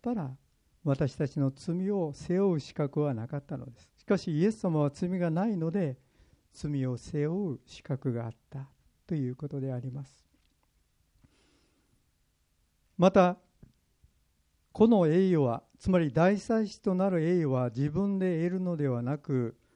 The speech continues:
アロンがそのようであったように、神様に召されて、神様にご指名を受けて受けるのですと書いてあります。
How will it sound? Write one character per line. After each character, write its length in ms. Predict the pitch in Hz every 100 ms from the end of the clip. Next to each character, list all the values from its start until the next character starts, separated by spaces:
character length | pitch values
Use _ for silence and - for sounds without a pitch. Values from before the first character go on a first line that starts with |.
| _ _ _
ア 140 | 151 165
ロ 140 | 220
ン 80 | 226
が 140 | 190
そ 220 | - 156
の 140 | 160 175
よ 180 | 196 190
う 60 |
で 100 | 156
あ 60 | 135
っ 40 |
た 200 | - 156
よ 220 | 143 156
う 40 | 135
に、 280 | 123 120 - _ _ _ _ -
神 320 | 208 247 277
様 320 | - 196 175
に 180 | 165 156
召 200 | 135 135
さ 180 | 170 180
れ 100 | 175
て、 260 | 147 - _ _ _ _ _ _
神 240 | - 240 262
様 260 | 240 208
に 180 | 185 160
ご 180 | 131 151
指 180 | 135 -
名 280 | 214 240 247
を 160 | 220
受 200 | 202 208
け 20 | 202
て 100 | 226
受 260 | 175 139 156
け 40 |
る 100 | 151
の 160 | 160 156
で 120 | 170
す 120 | -
と 140 | 156 135
書 120 | 131
い 60 | 127
て 100 | 131
あ 40 |
り 100 | -
ま 120 | 147
す。 140 | 135